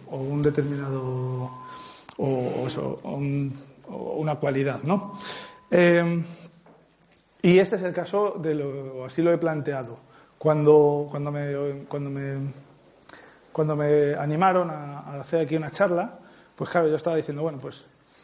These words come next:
¿qué voy a hacer? ¿Y qué, de qué puedo hablar? Eh, cosas visuales, chulas, tal. Y bueno, pues me di cuenta que realmente en, en este último periodo de, de mi vida profesional, pues, em, una gran parte de mi, de mi tiempo ha sido relacionado con,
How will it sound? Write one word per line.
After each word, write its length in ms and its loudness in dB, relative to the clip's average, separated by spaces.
¿qué 140 4
voy 200 6
a 40 2
hacer? 260 0
¿Y 720 4
qué, 240 4
de 80 0
qué 100 4
puedo 200 4
hablar? 640 0
Eh, 60 -8
cosas 280 -6
visuales, 480 6
chulas, 300 2
tal. 220 0
Y 120 -2
bueno, 220 -6
pues 160 -10
me 80 -6
di 80 2
cuenta 480 2
que 160 2
realmente 640 0
en, 260 -10
en 140 -8
este 180 -2
último 400 2
periodo 460 4
de, 400 -6
de 140 -8
mi 100 -8
vida 180 4
profesional, 440 -4
pues, 200 -4
em, 440 6
una 260 8
gran 260 0
parte 300 0
de 100 -4
mi, 260 -6
de 180 -2
mi 100 0
tiempo 320 2
ha 40 -2
sido 300 6
relacionado 520 4
con, 360 -2